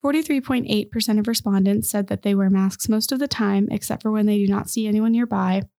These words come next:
Thirty-seven point five percent of respondents said they wear masks all the time, except for when they are actively eating. Fifteen point six percent of respondents said they wear masks most of the time, except for when they're speaking to someone they consider to be in their inner circle.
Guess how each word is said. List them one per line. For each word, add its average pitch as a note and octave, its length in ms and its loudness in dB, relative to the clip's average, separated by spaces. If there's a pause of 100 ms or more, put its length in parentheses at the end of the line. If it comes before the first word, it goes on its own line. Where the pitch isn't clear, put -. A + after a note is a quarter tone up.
(100)
Thirty-seven B3+ 540 0
point B3+ 260 0
five G#3 280 -2
percent A3+ 320 0
of A3 80 -2
respondents G#3+ 600 0
said G#3 140 -2
they G#3 100 2
wear G3+ 100 2
masks G3 340 0 (120)
all E4+ 180 2
the D4+ 80 2
time, G3 380 2
except - 320 -4
for A3+ 120 -2
when G#3 180 2
they G#3 120 2
are G3+ 80 0
actively A#3+ 400 -2
eating. G3+ 460 0 (120)
Fifteen C4 460 0
point A#3 260 0
six - 200 -6
percent G#3+ 320 0
of G#3+ 40 2
respondents G3+ 640 0
said G3+ 160 -2
they G3 120 2
wear G3 120 2
masks F#3 380 0
most C4 220 -2
of C4 80 -2
the C4 100 -2
time, G3+ 340 0
except - 320 -8
for G#3+ 80 -2
when G3+ 140 4
they're F#3+ 100 2
speaking G#3 380 0
to G3 80 -8
someone A3 320 0
they G#3+ 100 2
consider G3+ 420 0
to F#3+ 140 -2
be G3 260 -2
in G3+ 100 2
their G3+ 120 2
inner G#3 220 2
circle. G3+ 520 -2